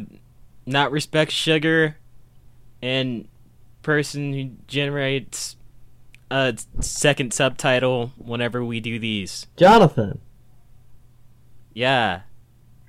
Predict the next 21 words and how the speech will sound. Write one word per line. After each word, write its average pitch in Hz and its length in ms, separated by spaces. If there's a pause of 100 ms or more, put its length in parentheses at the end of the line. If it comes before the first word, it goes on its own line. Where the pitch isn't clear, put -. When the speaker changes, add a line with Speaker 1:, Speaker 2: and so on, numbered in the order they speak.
(120)
Speaker 1:
that 127 260
guy. 95 360 (840)
Speaker 2:
So, 165 140
guys, 196 500 (120)
we 196 280
were 143 420 (140)
sitting - 480
at 123 80
home, 117 420
just - 220
real 131 160
happy 120 320
with 117 180
ourselves, 113 520
editing 131 480
the 117 60
next 123 320
episode 120 380
of 110 80
The 104 60
Bits, 113 340